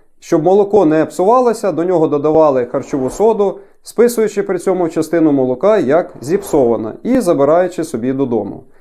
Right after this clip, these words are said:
Котлети робили більше з хліба, ніж з м'яса. Ну і, звісно, м'ясо йшло додому разом з поваром. Супи варилися без м'яса, з так званим комбіжиром для видимості м'ясного навару,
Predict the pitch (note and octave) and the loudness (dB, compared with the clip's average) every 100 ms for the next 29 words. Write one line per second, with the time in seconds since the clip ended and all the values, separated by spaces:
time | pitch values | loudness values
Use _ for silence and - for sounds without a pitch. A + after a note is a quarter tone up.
0 | - - - E3+ A3 C4 G#3+ G3 F#3+ G#3 | -20 -8 -2 0 2 2 2 0 2 2
1 | F#3+ G#3+ G#3 G#3+ - A3+ E3+ C3 A#2+ B2 | 0 -2 -4 -6 -4 -2 2 2 0 -4
2 | G#2+ B2 C#3+ A2+ - A#2+ G3+ A#3 F3 G3+ | -4 -2 0 0 -4 -2 0 0 -2 -4
3 | G3 F#3+ F3 - - - B2+ F3 G#3 G3 | -2 -4 -6 -8 -20 -6 0 2 2 -2
4 | E3+ F3 F#3 D#3 C3+ D#3 F3+ E3+ B2+ B2+ | -4 0 0 0 0 2 2 2 4 2
5 | B2+ D3 D#3 - G3+ B2 G2+ G#2+ - - | 2 -2 -2 0 2 2 -2 -10 -20 -20
6 | - - - - - - - - - - | -20 -20 -20 -20 -20 -20 -20 -20 -18 -4
7 | - D#3+ B3 A#3 F#3+ G#3+ G#3 G#3 F#3+ G3 | -2 2 2 4 4 4 2 0 0 0
8 | G#3 G3 A#2+ - A2 - C#3+ B2 E3 G3 | 2 2 2 -2 -6 -2 -2 0 0 0
9 | F#3+ F3+ F#3+ F#3 G3 G3+ C#3 A2+ G#2+ C#3 | -2 -4 -4 -2 -2 0 0 -2 -4 -2
10 | G#3 G#3+ G3 F#3+ - D#3+ C#3+ C#3+ D3 D3+ | 0 0 0 -2 -2 -2 -2 -2 0 2
11 | E3 F3 B2 G#2 | 2 2 2 -2